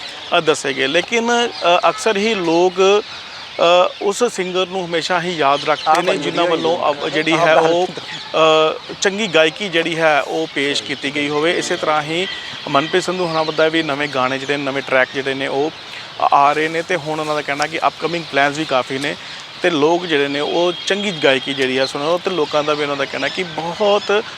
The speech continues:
Speaker 1: ਲੋਕਾਂ ਨੂੰ ਆਪਣੇ ਮਾਂ-ਬਾਪ ਦੀ ਸੇਵਾ ਕਰਨੀ ਚਾਹੀਦੀ ਹੈ ਤਾਂ ਜੋ ਕਿ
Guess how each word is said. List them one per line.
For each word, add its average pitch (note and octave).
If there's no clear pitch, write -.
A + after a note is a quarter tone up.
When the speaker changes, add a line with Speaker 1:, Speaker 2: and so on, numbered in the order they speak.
Speaker 1:
ਲੋਕਾਂ E3
ਨੂੰ E3
ਆਪਣੇ D3+
ਮਾਂ-ਬਾਪ C#3+
ਦੀ D3
ਸੇਵਾ C#3
ਕਰਨੀ C3
ਚਾਹੀਦੀ B2+
ਹੈ D#3
ਤਾਂ C3+
ਜੋ C#3
ਕਿ C#3+